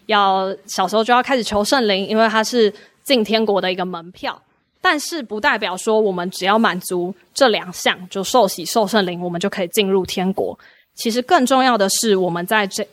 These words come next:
这一段《使徒行传》二章的四十节，就是彼得他有特别强调说，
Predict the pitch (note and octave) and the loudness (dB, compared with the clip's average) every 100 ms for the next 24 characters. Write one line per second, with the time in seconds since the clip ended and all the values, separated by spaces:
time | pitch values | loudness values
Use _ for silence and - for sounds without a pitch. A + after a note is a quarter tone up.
0 | _ - G#3+ G#3 A3+ F#3 F3 - F3 F#3 | _ -2 2 4 4 0 -2 -8 -4 -2
1 | G3+ G3+ A#3+ G3 A3+ G3 F#3+ F#3+ G3+ _ | 0 2 2 4 2 2 2 0 -2 _
2 | _ _ _ - G3 F3 F#3 - - C#4 | _ _ _ -2 2 2 0 -2 2 2
3 | - G3+ F#3+ F#3 F3 F#3+ - - G#3 G#3 | 4 0 2 2 2 -2 -8 0 2 6
4 | G#3 G#3 F#3 F3+ F#3+ G#3 G3+ - D#4 A#3 | 4 4 0 0 0 0 0 2 2 4
5 | G#3 G3+ G#3+ G3 A#3+ G3+ F#3 - - - | 0 -2 -8 -2 0 0 -2 -12 -20 -16
6 | - A3+ A3 | 0 4 6